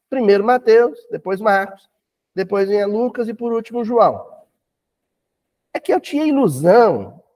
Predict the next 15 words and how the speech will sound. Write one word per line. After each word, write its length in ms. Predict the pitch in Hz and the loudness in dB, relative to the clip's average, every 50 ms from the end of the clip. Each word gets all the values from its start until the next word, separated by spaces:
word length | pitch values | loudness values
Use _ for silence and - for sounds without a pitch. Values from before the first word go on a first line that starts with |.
| _ - | _ -10
eu 100 | 151 156 | -10 -10
tinha 220 | - - 220 247 | -8 -6 -6 -6
ilusão 800 | 269 262 220 143 131 131 123 123 - 233 220 165 123 - - - _ _ _ - | -4 -4 -4 -4 -4 -8 -8 0 0 2 2 2 -2 -8 -16 -20 _ _ _ -20
de 120 | 156 165 | -20 -6
que 80 | - 214 | 2 4
eu 80 | 226 | 6
ia 120 | 233 247 254 | 6 6 4
conseguir 960 | 254 254 254 247 247 - 254 208 180 180 208 233 262 277 277 262 - _ _ _ _ - | 6 4 4 4 2 -4 -12 -10 -8 -6 -4 -4 -2 -4 -4 -6 -10 _ _ _ _ 0
fazer 260 | 226 247 220 185 247 | 0 0 2 2 0
os 120 | 302 - | 0 0
quatro, 520 | - - 269 220 208 220 254 240 - - 131 | -2 0 2 2 2 2 -2 -4 -8 -12 -12
mas 160 | 131 160 190 - | -10 -8 -6 -4
não 180 | 440 440 339 | -4 -4 -4
vou. 500 | 180 - 196 190 208 202 139 101 95 104 143 - - | -2 -2 0 0 2 0 -2 -4 -10 -14 -16 -10 -8
<laughs> 260 | 175 175 - - 120 | -8 -6 -6 -8 -12